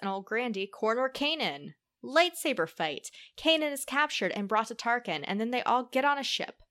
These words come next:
Ghost Crew transmits nice message. And then Empire takes out the comms tower.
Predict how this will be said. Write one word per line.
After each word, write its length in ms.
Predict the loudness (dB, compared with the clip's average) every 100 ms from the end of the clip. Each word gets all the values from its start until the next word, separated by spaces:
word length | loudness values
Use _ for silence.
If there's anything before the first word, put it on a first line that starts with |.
| 0
Ghost 300 | 2 2 -2
Crew 140 | -6 -6
transmits 600 | -2 -4 -4 -6 -8 -4
nice 300 | -4 -4 -2
message. 760 | -4 0 0 0 -2 -8 -8 _ _
And 180 | -4 0
then 160 | 0 0
Empire 480 | -2 -4 0 2 2
takes 340 | 0 -2 2
out 140 | 0
the 60 | 0
comms 400 | -4 -4 -4 -8
tower. 480 | -8 -8 -8 -10